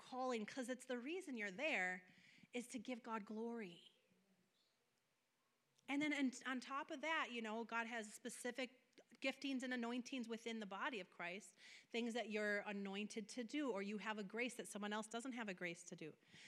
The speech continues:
Clayton and I had a grace for twelve years to be youth pastors. And then when we moved back here and had a youth party with our oldest son when he turned sixteen,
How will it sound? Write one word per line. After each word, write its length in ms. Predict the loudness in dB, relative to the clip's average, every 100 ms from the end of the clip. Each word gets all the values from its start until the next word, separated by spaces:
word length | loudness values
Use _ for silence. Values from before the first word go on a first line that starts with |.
| -14
Clayton 240 | 4 6 10
and 80 | 10
I 140 | 10
had 240 | 8 6
a 40 | 4
grace 340 | 4 4 4
for 120 | 0
twelve 440 | -4 0 4 4 4
years 300 | 2 2 0
to 120 | -2
be 80 | -2
youth 200 | -2 -2
pastors. 560 | -4 -4 -6 -12 -12 -16 _ _ _ _ _ _ _ _ _ -20 -20 _ -20 -20 -20 _ _ _ _ _ _ 2
And 140 | 6
then 340 | 6 8 6 4
when 260 | 2 4 4
we 220 | 4 4
moved 280 | 4 2 4
back 220 | 6 6
here 300 | 4 2 4
and 140 | 4 2
had 240 | 2 4
a 80 | 4
youth 280 | 4 2 0 0
party 400 | 4 6 6 4
with 240 | 4 0 -6 -16 -16 -18 -10 -2
our 180 | 0 0
oldest 340 | 0 -2 -2
son 200 | 0 2
when 80 | 2
he 100 | -2
turned 220 | -2 -2
sixteen, 720 | -2 -4 -8 -4 -2 -2 -4